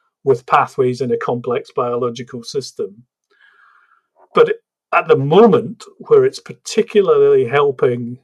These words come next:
in, in a repurposing sense, is, is actually looking for so-called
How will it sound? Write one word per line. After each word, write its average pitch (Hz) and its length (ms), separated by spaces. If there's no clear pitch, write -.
in, 139 460
in 139 100
a 123 60
repurposing 143 920
sense, 123 640
is, 160 380
is 160 160
actually 180 380
looking 143 440
for 127 160
so-called 135 760